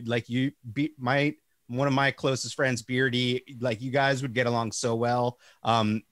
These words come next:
because, like, the paint skills and the way you've been doing it.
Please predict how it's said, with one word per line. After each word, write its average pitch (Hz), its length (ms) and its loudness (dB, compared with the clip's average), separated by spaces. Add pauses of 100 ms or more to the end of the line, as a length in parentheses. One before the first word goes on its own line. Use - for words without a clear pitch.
(220)
because, 117 440 2 (300)
like, 117 260 2
the 117 80 -2
paint 123 360 0
skills 143 540 4
and 120 480 4
the 131 80 0
way 143 220 4
you've 156 220 2
been 131 140 4
doing 131 380 4
it. 117 200 0